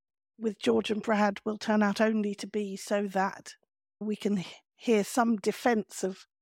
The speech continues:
it wasn't George who put the sausage roll wrapper in the bin at Barrow, but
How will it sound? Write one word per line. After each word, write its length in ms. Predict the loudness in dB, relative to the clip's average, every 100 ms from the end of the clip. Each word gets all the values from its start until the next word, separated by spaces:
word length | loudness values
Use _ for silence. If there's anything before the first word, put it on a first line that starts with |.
| _ -10
it 100 | -6
wasn't 400 | -4 -4 -4 -4
George 500 | -2 -2 -2 -6 -12 -14 _ _ -2
who 300 | 0 0 -4 _ _
put 180 | -6 -6
the 60 |
sausage 380 | -2 0 0 0
roll 200 | 2 2
wrapper 420 | 0 -4 -4 -6 -6 _ _ _ _
in 180 | -4 -2
the 60 |
bin 200 | 2 2
at 120 | 2
Barrow, 400 | 2 4 4 2
but 380 | 0 0 -2 -6